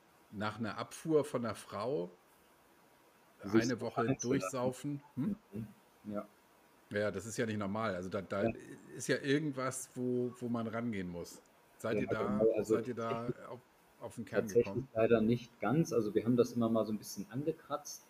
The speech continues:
Speaker 2: ähm, aber die, ähm, ja, ich glaube, die, ähm, Connection war dann doch nicht so ganz da zwischen mir und der, ähm,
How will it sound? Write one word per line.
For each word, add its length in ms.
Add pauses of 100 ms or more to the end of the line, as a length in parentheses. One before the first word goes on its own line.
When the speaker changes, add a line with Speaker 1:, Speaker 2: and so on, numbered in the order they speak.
Speaker 2:
ähm, 500 (640)
aber 340
die, 460
ähm, 800 (300)
ja, 300 (840)
ich 160
glaube, 320
die, 320
ähm, 460 (800)
Connection 540
war 100
dann 160
doch 220
nicht 120
so 200
ganz 300
da 260
zwischen 340
mir 100
und 120
der, 320
ähm, 180